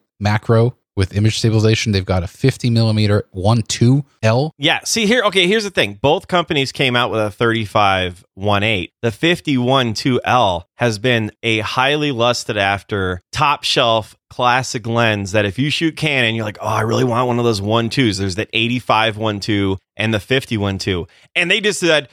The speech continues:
Speaker 2: "All right, let's go ahead and do a fifty-one two off the bat. Let's really wow people."
Speaker 1: Yeah.
Speaker 2: But then, okay, so then there's the, you were saying it. Uh, you want me to just tell you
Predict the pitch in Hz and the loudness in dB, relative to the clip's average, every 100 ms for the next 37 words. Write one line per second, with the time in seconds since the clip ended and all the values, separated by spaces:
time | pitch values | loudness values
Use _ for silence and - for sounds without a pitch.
0 | _ 208 202 - - 214 - 233 196 220 | _ 0 0 -2 -4 -4 0 -2 0 -2
1 | 156 139 208 190 214 202 214 196 185 165 | -4 -4 -2 0 0 -2 0 2 2 0
2 | 208 196 160 160 - 143 151 147 113 143 | 0 2 4 2 0 -4 0 0 0 -4
3 | 147 147 151 175 160 117 131 135 147 - | -4 -6 -4 -2 -2 0 0 2 0 -4
4 | 117 95 92 82 - - 107 90 147 175 | -8 -6 -8 -8 -10 -4 -2 -4 -2 0
5 | 180 214 226 196 - 190 180 175 143 156 | 2 2 2 2 -2 -4 -4 -2 -2 -2
6 | 175 165 147 151 147 139 143 131 131 110 | -2 -4 0 0 0 -2 -2 0 0 0
7 | 113 127 151 156 214 190 185 175 196 180 | -2 -2 -2 0 0 0 -2 -2 0 0